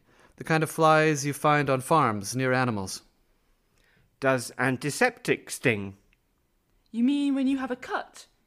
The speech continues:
Speaker 3: Yes, antiseptic does sting a bit.
Speaker 2: Mosquitoes don't bite during the daytime. Is that true?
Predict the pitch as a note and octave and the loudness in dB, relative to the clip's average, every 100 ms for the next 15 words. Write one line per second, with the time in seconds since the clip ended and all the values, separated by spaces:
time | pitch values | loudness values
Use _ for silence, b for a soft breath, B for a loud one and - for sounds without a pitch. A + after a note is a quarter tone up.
0 | _ F3 F3+ A#3 A#3 D#3+ A#3 A#3+ - A3+ | _ -8 -4 -2 -4 -4 -4 -6 -8 -10
1 | - - - A3+ D4 - A#3 G3+ F3+ G3+ | -10 -14 -6 -6 -6 -10 -10 -10 -10 -8
2 | F#3+ - _ _ _ _ _ _ _ _ | -10 -14 _ _ _ _ _ _ _ _
3 | _ _ b b b b b b _ _ | _ _ b b b b b b _ _
4 | _ A#3+ - D3 C#3 C3+ C3+ C3 - F#3+ | _ -4 0 -2 0 2 2 0 2 2
5 | F3 C3+ D3+ C#3+ C#3+ - - C#3 C3+ B2+ | 2 -2 0 2 0 -4 -6 0 0 0
6 | B2 B2+ A2 C3 B2 B2 - A#2+ A#2+ A#2+ | -2 -4 -4 -2 -2 -6 -6 -4 -4 -6
7 | A#2 _ D#3 G3+ F#3 - - A3+ F#2+ | -10 _ -6 -4 -4 -6 -4 -4 -4